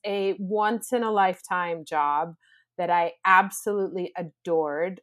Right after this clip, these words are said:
I loved the people that I worked with. I loved my bosses. Um, I loved the brands. We were doing such cool things, and social media had just come out. So,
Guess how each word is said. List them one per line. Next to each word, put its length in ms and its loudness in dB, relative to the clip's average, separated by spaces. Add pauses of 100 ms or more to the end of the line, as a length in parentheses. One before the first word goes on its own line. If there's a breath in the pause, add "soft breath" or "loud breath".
I 120 -4
loved 420 -4
the 80 -6
people 420 -6
that 140 -4
I 100 0
worked 340 -4
with. 220 -4 (100)
I 100 -8
loved 360 -8
my 220 -10 (100)
bosses. 800 2 (460 soft breath)
Um, 420 -6
I 80 -4
loved 420 -4
the 100 -2
brands. 600 -4
We 100 -2
were 140 -6
doing 260 -4
such 400 -4
cool 240 -2
things, 640 -4
and 300 -10 (100)
social 380 -6
media 460 -2
had 200 -4
just 220 -6
come 180 -4
out. 400 -2
So, 300 -2